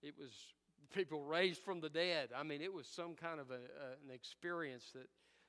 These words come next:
was going on at that time. But Jesus willingly did this for us. We see the heart of God in that. You wanna know how much love, God loves you? Look at the cross.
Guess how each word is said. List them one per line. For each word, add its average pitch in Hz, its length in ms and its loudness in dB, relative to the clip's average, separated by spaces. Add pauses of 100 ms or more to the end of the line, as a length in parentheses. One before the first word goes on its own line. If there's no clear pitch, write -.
(440)
was 135 240 -8 (120)
going 156 260 2
on 151 320 0
at 127 140 -6
that 139 200 -4
time. 131 460 -4 (1080)
But 156 180 -4
Jesus 185 720 -4
willingly 180 880 6 (100)
did 165 180 0 (160)
this 123 640 -6 (920)
for 131 240 -6
us. 107 300 -8 (600)
We 127 100 -12
see 156 220 -6
the 131 120 -8
heart 139 220 -6
of 120 160 -14
God 139 260 -6
in 110 140 -14
that. 107 280 -18 (440)
You 143 80 -10
wanna 175 140 -4
know 160 120 -2
how 165 80 -2
much 165 280 -8
love, 143 260 -4 (220)
God 147 260 2
loves 143 340 -4
you? 147 260 -6 (500)
Look 143 160 -10
at 120 80 -16
the - 60 -20
cross. 110 400 -10